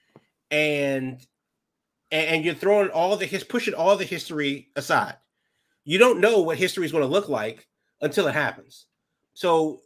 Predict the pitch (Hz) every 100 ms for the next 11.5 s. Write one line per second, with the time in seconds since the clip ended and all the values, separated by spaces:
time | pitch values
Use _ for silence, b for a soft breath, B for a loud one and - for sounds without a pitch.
0 | - 196 156 156 220 208 220 175 135 117
1 | 123 - _ - 180 202 208 208 165 139
2 | 139 127 127 143 208 220 202 156 160 156
3 | 139 135 - 160 190 190 - 180 151 135
4 | 143 160 165 151 170 190 170 175 165 165
5 | 160 143 143 139 127 107 - _ _ _
6 | _ _ _ _ _ _ 175 135 185 226
7 | 247 214 233 131 123 - - 175 156 233
8 | 226 208 247 240 143 117 107 117 _ _
9 | _ _ _ 135 147 147 143 143 151 160
10 | 170 175 175 156 123 190 135 135 151 160
11 | 175 165 139 123 127